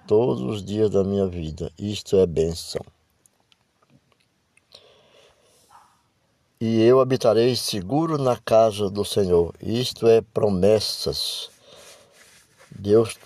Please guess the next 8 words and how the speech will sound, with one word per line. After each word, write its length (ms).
vai 240
te 100
dar, 240
de-, 300
é 80
Deus 280
de 120
promessa. 720